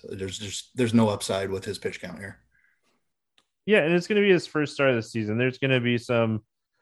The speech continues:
Speaker 2: there's gonna be some bugs to work out, um, in, in this start. And I'm with him though. Like, why make a triple A start and throw sixty pitches when I can
Speaker 1: Yeah.
Speaker 2: get a sixty pitch start in the majors and get that, like,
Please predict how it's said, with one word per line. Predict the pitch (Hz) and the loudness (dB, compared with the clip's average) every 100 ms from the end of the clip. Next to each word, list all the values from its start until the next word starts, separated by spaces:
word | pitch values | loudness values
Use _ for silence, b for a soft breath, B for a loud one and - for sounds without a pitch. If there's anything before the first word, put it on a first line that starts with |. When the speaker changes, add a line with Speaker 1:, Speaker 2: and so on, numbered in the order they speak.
| _ _ - | _ _ -12
Speaker 2:
there's | 208 | -2
gonna | 240 | 0
be | 214 | 2
some | 180 143 | 2 6
bugs | 135 131 117 - - - _ - | 6 6 4 -6 -10 -12 _ -2
to | 143 | 2
work | 127 117 | 4 4
out, | 110 104 101 - - | 4 4 2 -6 -10
um, | 120 117 110 107 104 104 - _ _ _ | -4 0 0 -2 -4 -8 -14 _ _ _
in, | 131 131 | -6 -4
in | 120 127 | -2 0
this | 120 113 | 0 -2
start. | - 113 110 110 | 2 4 4 2
And | 107 - _ _ _ - | -2 -6 _ _ _ 0
I'm | 180 254 247 | 4 6 6
with | 123 - - | 4 2 2
him | 180 180 | 2 2
though. | 185 185 190 190 - | 2 4 0 -4 -2
Like, | 147 139 131 | 2 2 0
why | 123 143 160 170 | -6 -2 0 0
make | 156 151 | 0 -2
a | |
triple | 139 147 147 | -6 -4 2
A | 139 | 4
start | 127 135 131 | 4 4 4
and | 117 | 4
throw | 123 | -4
sixty | 117 127 - | -2 -6 -4
pitches | 117 120 117 107 | -2 -2 -2 -6
when | 107 110 110 107 - | -2 0 0 -2 -4
I | 131 123 | 0 2
can | 135 117 | 2 0
Speaker 1:
Yeah. | 98 92 _ _ _ _ _ 127 | -2 -6 _ _ _ _ _ 2
Speaker 2:
get | 143 151 | 6 6
a | |
sixty | - 151 - 135 131 123 | 4 0 0 0 0 0
pitch | - 143 135 - | -2 -4 -4 -6
start | - 123 120 | 4 6 6
in | 117 | 4
the | 113 | 2
majors | 113 117 117 110 107 | 2 2 2 0 -2
and | 110 101 | -4 -6
get | 113 131 131 | 0 0 4
that, | 131 120 104 | 4 4 2
like, | 120 110 | -2 -2